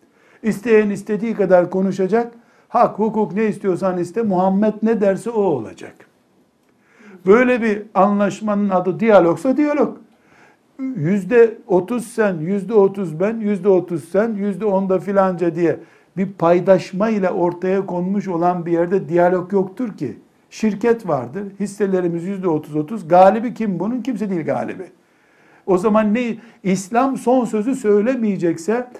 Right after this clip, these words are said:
neden Hristiyanlığı kaldırdı, neden Yahudiliği kaldırdı da son din olarak geldi o zaman? Üç bin sene önce kaldırılmış olan bir dini getirip yeniden din olarak, canlı bir din olarak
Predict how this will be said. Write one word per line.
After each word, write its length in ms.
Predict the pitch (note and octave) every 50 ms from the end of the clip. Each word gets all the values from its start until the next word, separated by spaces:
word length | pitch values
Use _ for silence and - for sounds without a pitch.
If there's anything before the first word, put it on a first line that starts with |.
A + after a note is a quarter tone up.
| - - - - - -
neden 440 | F3+ F#3+ G3+ B3+ C4+ C#4 A#3+ G#3 G3
Hristiyanlığı 640 | G#3+ G#3+ G3 - - A3 G#3 G3+ G3+ G#3 A#3 A#3+ A3+
kaldırdı, 640 | G#3+ G3 F3+ F3 F3 E3+ F3+ F3 E3+ G#3 B3 B3+ A#3 - - - _ -
neden 420 | F3 G#3+ G#3+ B3+ A#3+ A3+ G3+ F3+ F#3 F#3
Yahudiliği 600 | F#3 F#3+ G#3 G#3 G3 G3 G3 G3+ F#3 G3+ G3+ G3
kaldırdı 480 | G3 F#3+ F#3 F#3 F3+ F#3+ G3 G3 F#3 F3
da 100 | G3 -
son 360 | - - G3+ G#3+ G#3 G3 F#3
din 120 | G3 F#3
olarak 440 | F3+ F3 E3+ E3+ E3 E3 D#3+ E3 -
geldi 300 | E3 D3+ D3+ D3+ D3+ D#3
o 100 | D3+ D3
zaman? 420 | C#3 D3+ D3 E3+ G#3+ A3+ G#3+ A3 - - - - - _ _ -
Üç 300 | A#3+ C4 C4 - - G#3
bin 180 | A#3+ C4 B3 G#3+
sene 260 | A3+ A3 G#3 G3+ G3+
önce 320 | G3+ G3 G#3 G3 B3 G#3+
kaldırılmış 680 | - G3 F#3+ F#3+ F3+ F3 G3+ G#3+ A3 A3+ A3+ A#3 A3+ G3+
olan 360 | F#3+ F3+ F#3+ G#3+ A3 G3 E3+
bir 160 | F#3+ F#3 D#3
dini 340 | E3+ F3+ F3+ F3+ G#3 A3+ F3+
getirip 460 | F3+ F#3+ F#3 - G#3 G#3+ A#3 F3+ E3
yeniden 480 | F3+ G#3 G#3 G3 E3+ G3 G3 F#3 E3 D3+
din 140 | A3 A3+ G#3
olarak, 460 | F#3+ F3 E3 E3 F3 G#3 G#3+ - - - - _ _ _ _ - F3+ C3
canlı 680 | C3 E3+ E3+ F#3 F#3+ F#3+ G#3 A3 A#3+ A3+ F#3+ D#3+ D3+
bir 180 | F3 E3+ C#3+ C#3
din 120 | G#3+ A#3+
olarak 440 | A3+ G3 F#3 G3 A3 C4 B3+ B3+